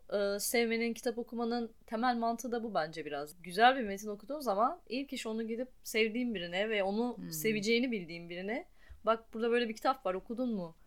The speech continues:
Speaker 1: e, demek istersin. Yani benim de kişisel çevremde biliyorum, senin de öyle.
Speaker 2: Hmm.
Speaker 1: E, okuduğum şeyleri paylaştığım, özellikle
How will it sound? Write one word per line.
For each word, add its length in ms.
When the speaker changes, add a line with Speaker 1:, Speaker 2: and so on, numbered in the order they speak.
Speaker 1:
e, 40
demek 460
istersin. 440
Yani 120
benim 280
de 240
kişisel 400
çevremde 560
biliyorum, 280
senin 340
de 60
öyle. 360
Speaker 2:
Hmm. 400
Speaker 1:
E, 380
okuduğum 440
şeyleri 380
paylaştığım, 800
özellikle 500